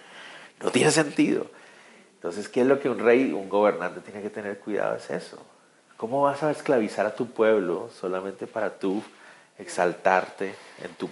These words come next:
orgullo? Y ahí es donde está hablando, es de orgullo, ¿no?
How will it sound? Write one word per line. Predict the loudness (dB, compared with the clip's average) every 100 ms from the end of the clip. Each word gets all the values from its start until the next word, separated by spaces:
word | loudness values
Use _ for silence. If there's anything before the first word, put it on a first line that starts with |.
| 0
orgullo? | 0 4 4 6 4 2
Y | 4
ahí | 6 6
es |
donde | 6 4
está | 4 4
hablando, | 4 2 -2
es | -4
de | -4
orgullo, | -2 -2 -4 -4 -10 -14 -20 -20 -20 -20 -18 -8
¿no? | -6